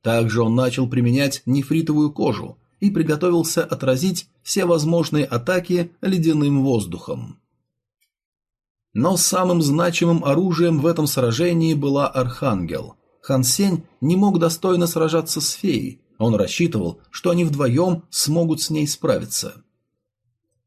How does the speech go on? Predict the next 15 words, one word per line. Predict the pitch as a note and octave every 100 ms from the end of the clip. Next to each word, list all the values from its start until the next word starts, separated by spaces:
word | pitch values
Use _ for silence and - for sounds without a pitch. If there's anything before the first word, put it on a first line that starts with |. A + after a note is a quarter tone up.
| _ _ _ _ _ _ _
Хотя | - - - G#3+
он | F#3
решил | F3 F3 G3+
пока | F#3+ E3+ F#3+
не | F3+ F3+
использовать | E3+ - G#3 C3 A2 G#2 -
звуковой | D3 D#3+ E3 D#3+ E3+
громовой | D3 C#3 C#3+ D#3 D3+
удар, | A2+ C#3 F#3+ C3 _ -
но | F2 A2
он | A#2
мог | C3 E3 -
и | D3+
другими | C#3 C#3 F3 C3
способами | - - F3+ F3+ F3 F#3 F#3+ F3